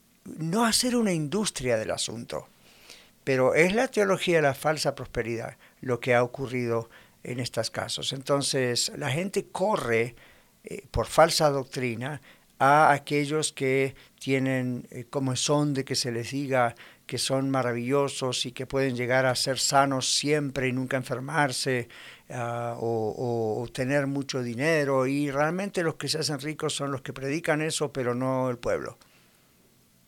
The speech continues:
no la gente. Por eso yo tengo pasión en contra de esos, ah, falsos, ah, enseñanzas o falsos, eh, profetas, porque, eh, yo, yo no, no, no, no puedo ver eso en la Biblia. Veo que es una,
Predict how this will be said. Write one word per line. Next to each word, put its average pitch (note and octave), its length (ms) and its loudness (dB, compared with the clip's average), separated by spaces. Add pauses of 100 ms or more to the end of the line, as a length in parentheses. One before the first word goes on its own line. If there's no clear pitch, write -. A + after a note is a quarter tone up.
no C3+ 140 -2
la A#2 120 0
gente. C#3+ 360 -12
Por B2 160 -2
eso B2+ 160 -6
yo D3 140 -2
tengo C#3+ 280 -2
pasión E3+ 460 0
en C3+ 140 -4
contra C3+ 440 0
de G#2+ 140 -8
esos, - 380 -8 (500)
ah, G#2 200 -6
falsos, - 760 0
ah, A#2 380 -8
enseñanzas A#2+ 800 -6
o B2+ 80 -8
falsos, - 640 -4
eh, - 140 -6
profetas, - 520 -4
porque, A#2+ 500 -4 (440)
eh, - 220 -16 (160)
yo, B2+ 320 -8
yo C#3+ 240 2
no, F#3 100 0
no, D#3+ 240 -4
no, D3 240 -2
no D3 160 -2
puedo F3 240 4
ver F3 200 8
eso D3 220 0
en C#3 60 0
la C3+ 100 2
Biblia. C3 520 2
Veo B2+ 220 -2
que C3 100 -2
es - 160 -4
una, A#2 580 -2